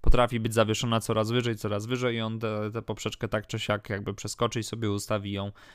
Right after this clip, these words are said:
na coraz to wyższym poziomie znowu. E, co warto też tutaj jakby pomyśleć, e, czy przemyśleć odnośnie samego Bitcoina, to też trzeba zwrócić uwagę na to, że,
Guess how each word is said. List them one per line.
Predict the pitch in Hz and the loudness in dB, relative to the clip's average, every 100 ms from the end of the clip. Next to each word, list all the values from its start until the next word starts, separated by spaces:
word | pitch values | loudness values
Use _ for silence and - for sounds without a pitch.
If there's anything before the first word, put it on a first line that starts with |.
| - - | -20 -10
na | 107 107 110 90 104 | -2 0 0 -4 -6
coraz | - 110 110 | -2 -2 -2
to | 117 | -4
wyższym | 104 110 - 113 107 | -4 -4 -4 -6 -4
poziomie | 113 104 101 107 | -4 -4 -4 -4
znowu. | 113 113 101 92 - - - | 2 2 2 -6 -10 -20 -16
E, | - 120 123 - | -2 2 2 -2
co | - - 330 | -4 -2 0
warto | - 277 208 | -2 -2 -4
też | 202 190 - | -2 -6 -6
tutaj | 180 - | -8 -4
jakby | 165 156 156 | -2 -4 -8
pomyśleć, | - 156 185 - 120 - - | -6 -4 -4 -4 -6 -6 -4
e, | 120 107 | -2 -2
czy | - | -4
przemyśleć | 104 - 139 110 107 95 - | -8 -4 -2 -2 -4 -6 -4
odnośnie | 73 104 104 - 107 104 104 - | -4 0 -2 0 0 0 -4 -8
samego | 110 113 107 104 | -4 0 0 2
Bitcoina, | 107 104 - 104 101 | 2 0 0 2 2
to | 120 | -2
też | 123 117 - - - - | 0 -2 -2 -10 -18 -12
trzeba | - 131 127 | -2 0 0
zwrócić | 117 131 135 | -2 -6 -4
uwagę | 123 123 131 | 2 2 2
na | 123 135 | -2 -2
to, | 135 127 | 0 2
że, | 123 | 2